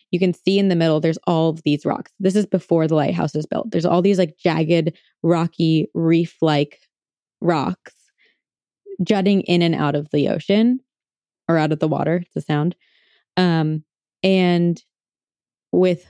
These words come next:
low tide, you can see them, but with high tide, you cannot. So the tribes would tie their enemies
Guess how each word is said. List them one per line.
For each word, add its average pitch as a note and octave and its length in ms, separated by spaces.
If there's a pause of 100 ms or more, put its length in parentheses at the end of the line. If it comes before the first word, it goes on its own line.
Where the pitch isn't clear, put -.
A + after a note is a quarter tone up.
(120)
low F3+ 220
tide, D#3+ 340
you F3+ 80
can A3+ 140
see F#4+ 160
them, F#3+ 320 (120)
but - 120
with D#3+ 140
high - 200
tide, E3+ 420
you F3 160
cannot. - 340 (1080)
So F#3+ 360 (140)
the F3+ 120
tribes G3+ 500
would F3 220 (420)
tie G#3 300
their A3+ 140
enemies E3+ 480